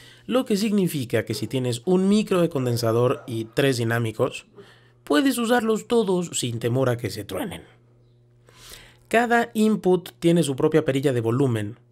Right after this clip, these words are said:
y en las entradas tres y cuatro se pueden agregar llamadas telefónicas, aunque bueno, sacrificando el input de micrófono. Pero bueno,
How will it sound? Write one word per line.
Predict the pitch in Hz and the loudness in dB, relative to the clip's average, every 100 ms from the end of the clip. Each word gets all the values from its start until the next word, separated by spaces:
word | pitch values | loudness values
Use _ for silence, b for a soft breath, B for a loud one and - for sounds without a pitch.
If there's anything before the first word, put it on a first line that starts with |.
| _ b b b _ | _ b b b _
y | 190 214 214 | 0 0 0
en | 143 135 | 0 2
las | 120 | 0
entradas | 127 127 175 170 170 | -2 0 2 0 0
tres | 175 175 175 - _ | 2 2 0 -4 _
y | 156 131 | -10 -6
cuatro | - 170 156 127 120 117 - | 4 4 4 0 -2 -2 -6
se | - 123 | -6 -4
pueden | 147 139 131 | -2 0 0
agregar | 120 113 113 120 117 | -2 -2 0 0 0
llamadas | 113 113 113 - | -2 -2 -4 -4
telefónicas, | 104 107 - 104 - - 113 - - - | -8 -8 -8 -8 -10 -16 -16 -16 -18 -8
aunque | 165 175 165 156 | -2 -2 0 0
bueno, | 131 120 107 | 2 -2 -4
sacrificando | - 110 120 117 117 135 127 120 | -8 -10 -6 -6 -4 -2 -2 -2
el | 131 | -2
input | 127 131 120 | -4 -4 -2
de | 143 | 0
micrófono. | 160 196 170 143 131 B B B B B B - | 2 4 4 2 -2 B B B B B B 2
Pero | 233 254 | 4 6
bueno, | 247 | 4